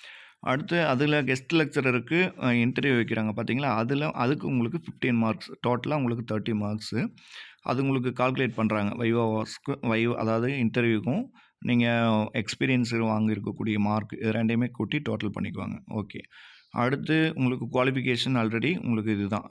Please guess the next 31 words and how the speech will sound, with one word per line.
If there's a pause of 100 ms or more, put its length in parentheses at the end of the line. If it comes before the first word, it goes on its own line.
Before
nineteen
ninety-one-ல
பி
ஜி
வந்து
ஃபிஃப்டி
மார்க்ஸ்
இருந்தா,
மினிமம்
மார்க்ஸ்
இருந்தா
நீங்க
எலிஜிபிள். (580)
நைன்டீன்
நைன்டி
ஒன்னுக்கு, (100)
ஆனா,
ஒன்,
பத்தொன்பது
ஒன்பது
ஆயிரத்தி
தொள்ளாயிரத்தி
தொண்ணூத்தி
ஒன்னுன்
படி, (460)
அப்பதான்
மாத்திருக்காங்க.
ஃபிஃப்டி
ஃபைவ்
பர்சன்டேஜா